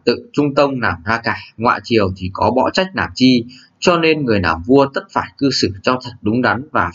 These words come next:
phải xét đến hết lẽ vậy." Thì, ờ, hôm nay thì Trung đã chia sẻ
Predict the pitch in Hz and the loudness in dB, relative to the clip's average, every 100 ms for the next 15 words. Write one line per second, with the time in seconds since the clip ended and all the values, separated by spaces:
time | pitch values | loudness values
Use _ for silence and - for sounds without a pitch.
0 | - 82 - - 143 - 104 - 180 185 | -8 -8 -6 -2 -2 0 -2 0 0 0
1 | - 127 127 127 - _ _ _ _ _ | -2 -4 0 -2 -2 _ _ _ _ _
2 | _ _ _ _ _ _ _ _ _ _ | _ _ _ _ _ _ _ _ _ _
3 | _ _ _ _ _ _ _ _ _ _ | _ _ _ _ _ _ _ _ _ _
4 | _ _ _ _ _ _ _ _ _ _ | _ _ _ _ _ _ _ _ _ _
5 | _ _ _ _ _ 107 107 107 127 135 | _ _ _ _ _ -2 2 2 2 0
6 | 131 107 101 127 117 127 - 131 - 113 | 0 -4 -6 -4 -2 -4 0 0 2 -2